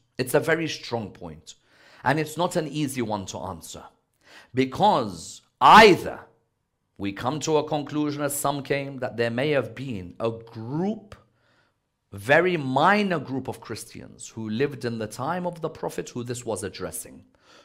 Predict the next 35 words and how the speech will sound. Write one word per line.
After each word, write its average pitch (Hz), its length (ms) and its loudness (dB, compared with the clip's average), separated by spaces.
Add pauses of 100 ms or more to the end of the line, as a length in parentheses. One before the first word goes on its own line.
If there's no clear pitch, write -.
Not 151 380 -2
the 165 180 0
original 123 800 -2
Christian 110 720 -8
community 101 540 -6
who 101 120 -6
believed 104 300 -6
Father, 107 240 -4
Son, 107 160 -6
Holy 104 220 -6
Spirit 101 360 -4
a 92 40 -10
few 113 160 -8
hundred 101 260 -6
years 101 180 -2
after 101 180 -6
Jesus 101 280 -12
passed 101 240 -6
away 185 420 2 (260)
or 127 160 6
had 117 180 4
left 135 220 4
this 127 160 -2
world, 220 520 10 (320)
but 127 160 4
there 123 100 6
may 143 180 6
have 120 200 6
been, 95 300 -6 (120)
the 101 140 -8
Quran 117 420 2
may 131 100 2
be 123 120 4
addressing 120 460 0
them. 107 180 4